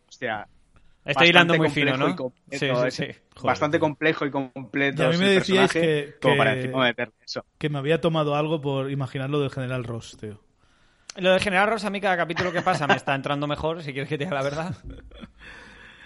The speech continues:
Speaker 3: Eh, no sé, aparte,
Speaker 1: No, no, yo
Speaker 3: si,
Speaker 1: estaba
Speaker 3: si,
Speaker 1: contigo, eh,
Speaker 3: si Disney
Speaker 1: sería,
Speaker 3: quisiera
Speaker 1: pero
Speaker 3: hacer, hacer esto y tenerlo tan oculto,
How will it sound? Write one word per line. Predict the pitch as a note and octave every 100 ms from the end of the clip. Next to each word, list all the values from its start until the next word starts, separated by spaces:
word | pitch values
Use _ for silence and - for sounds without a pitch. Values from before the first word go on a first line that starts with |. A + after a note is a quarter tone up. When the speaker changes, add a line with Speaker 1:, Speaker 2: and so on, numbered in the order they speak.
| - - -
Speaker 3:
Eh, | C#3 C3 C3 D3
no | E3
sé, | C#3+
aparte, | B2 C#3+ D3+
Speaker 1:
No, | D3+
no, |
yo | C3+
Speaker 3:
si, | C3
Speaker 1:
estaba | D#3 D3
Speaker 3:
si, | D#3
Speaker 1:
contigo, | C3+ A#2 A#2
eh, |
Speaker 3:
si | A2+ F3+
Disney | E3 F#3+ G#3+ A3
Speaker 1:
sería, | G3
Speaker 3:
quisiera | D#3+ D3
Speaker 1:
pero | C3 F3+
Speaker 3:
hacer, | C3
hacer | D3 - E3+
esto | C3 - - A3 -
y | D#3+ D3
tenerlo | - - D3 D#3
tan | E3 D#3
oculto, | C3+ D3+ E3 G3 A#3+